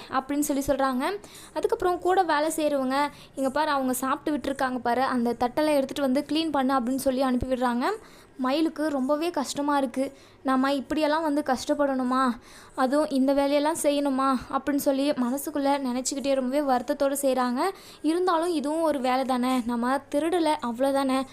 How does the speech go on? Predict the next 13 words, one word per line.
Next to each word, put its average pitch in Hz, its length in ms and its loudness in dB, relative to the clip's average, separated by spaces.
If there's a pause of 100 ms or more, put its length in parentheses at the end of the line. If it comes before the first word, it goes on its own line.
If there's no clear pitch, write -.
(240)
அப்படின்னு 269 280 0
சொல்லி 277 260 0
நினைக்கிறாங்க. 254 680 0 (400)
அதுக்கப்புறம் 349 640 2
இங்க 285 300 2
நம்ம 262 340 2 (1000)
சரவணன் 359 380 2
இருந்துட்டு, 285 480 2
"ஏன் 403 300 -4
மயில் 320 540 2
எப்பவும் 359 340 -2
படபடப்பாவே 330 560 0
இருக்கா?" 294 480 2